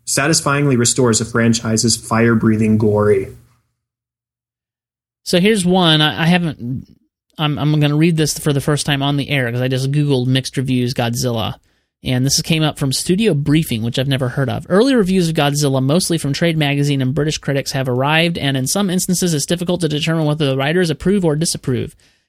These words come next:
Speaker 2: Take Todd McCarthy's review in The Hollywood Reporter, for example. Superbly made, but burdened by dull, by some dull human characters enacted by, enacted by an interesting international cast who can't do much with them.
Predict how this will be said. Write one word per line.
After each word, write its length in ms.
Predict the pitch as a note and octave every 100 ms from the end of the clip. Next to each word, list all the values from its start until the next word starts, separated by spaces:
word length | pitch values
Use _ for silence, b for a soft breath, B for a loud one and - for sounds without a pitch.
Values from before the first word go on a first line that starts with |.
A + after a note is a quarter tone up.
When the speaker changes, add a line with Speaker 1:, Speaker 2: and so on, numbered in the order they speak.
| -
Speaker 2:
Take 180 | B3+ G#3+
Todd 160 | A3
McCarthy's 440 | A3 G3+ G3+ G#3+ F#3
review 260 | E3 F#3
in 80 | F#3
The 80 | D3+
Hollywood 400 | E3 E3+ E3+ E3+
Reporter, 340 | D3+ - F3+
for 140 | C#3+ C3
example. 480 | B2 A#2+ A#2 A#2 A2+ b b b b
Superbly 400 | F#3+ G#3 A3 C#4
made, 280 | G#3+ F3 F3
but 140 | E3
burdened 320 | D#3+ E3+ G3
by 120 | D#3+ C#3
dull, 360 | C#3 C#3 D#3
by 160 | E3+ D#3+
some 240 | C#3+ C#3
dull 300 | C#3+ D3+ E3
human 260 | D#3 D#3+ D#3+
characters 400 | D3+ D3 D3 D3
enacted 420 | C#3 C3+ D3 C#3+
by, 280 | C#3+ C3 - - -
enacted 560 | D3+ - E3+ - F3
by 160 | D#3+ C#3+
an 100 | C3+
interesting 500 | E3 F#3 - F3 E3+
international 600 | D#3 D#3 D3 D3+ D#3+ D3+
cast 400 | - C#3+ C3+ -
who 40 |
can't 280 | D3 D3+ A#2+
do 140 | D3 C#3
much 260 | C3 A2
with 160 | B2 -
them. 280 | A2+ A2+